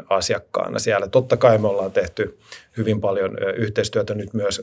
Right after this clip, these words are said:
Blasterin kanssa, mutta se viive on lähtenyt siitä, että alun perin se kaavailtiin pelkästään Fortumin maille. Ja meidän yhteistyökumppani oli Fortum, jolla me ollaan edistetty tätä Fortumin hanketta jo useamman vuoden. Siellä oli vähän eri ajatuksia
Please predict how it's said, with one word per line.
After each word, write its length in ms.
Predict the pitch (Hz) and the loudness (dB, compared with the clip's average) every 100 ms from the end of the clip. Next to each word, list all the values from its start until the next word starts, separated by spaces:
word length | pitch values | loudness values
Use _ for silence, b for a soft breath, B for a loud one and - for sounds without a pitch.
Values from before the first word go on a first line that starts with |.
| 113 | -2
Blasterin 520 | 107 104 - 101 92 | 2 2 0 -4 -4
kanssa, 340 | - 92 - 98 | -6 -6 -6 -6
mutta 320 | 101 - 104 - _ _ _ _ _ _ _ _ _ - - | -2 0 0 -2 _ _ _ _ _ _ _ _ _ -16 -2
se 140 | 123 | 4
viive 280 | 143 165 135 | 6 8 10
on 120 | 117 | 10
lähtenyt 400 | 120 110 113 107 | 8 8 2 0
siitä, 360 | - 120 110 110 | 0 0 2 0
että 180 | 110 | 4
alun 200 | 113 113 | 4 4
perin 180 | 104 98 | 2 0
se 80 | 107 | 0
kaavailtiin 500 | 110 104 98 104 110 | 4 4 4 0 -2
pelkästään 420 | 101 101 - 98 | -2 -2 -4 -2
Fortumin 580 | 104 104 98 - - - | 0 0 -2 -8 -8 -8
maille. 340 | - - - - B B B B | -10 -10 -12 -16 B B B B
Ja 80 | 95 | -6
meidän 240 | 98 98 | -2 0
yhteistyökumppani 840 | 98 90 101 101 95 98 92 92 90 | 0 -2 -2 -4 -6 -8 -6 -6 -6
oli 120 | 92 | 2
Fortum, 500 | 127 120 117 110 104 | 8 8 6 -2 0
jolla 180 | 101 98 | 0 2
me 100 | 104 | 4
ollaan 200 | 104 110 | 4 4
edistetty 460 | 110 107 104 104 | 2 -2 -6 -6
tätä 220 | 101 110 | -2 0
Fortumin 460 | 107 117 110 107 104 | 4 4 2 -2 -2
hanketta 400 | 104 104 101 104 | -2 0 0 2
jo 80 | 101 | 2
useamman 500 | 107 107 101 104 101 104 | 2 0 -2 -4 -6 -8
vuoden. 560 | 107 95 95 123 127 123 B | -4 -2 2 2 0 -4 B
Siellä 260 | - 104 95 | -6 -2 0
oli 180 | 98 101 | 0 0
vähän 200 | 98 101 | 0 0
eri 140 | 104 | 2
ajatuksia 680 | 95 95 - 104 - 120 | 2 0 -4 -8 -2 -2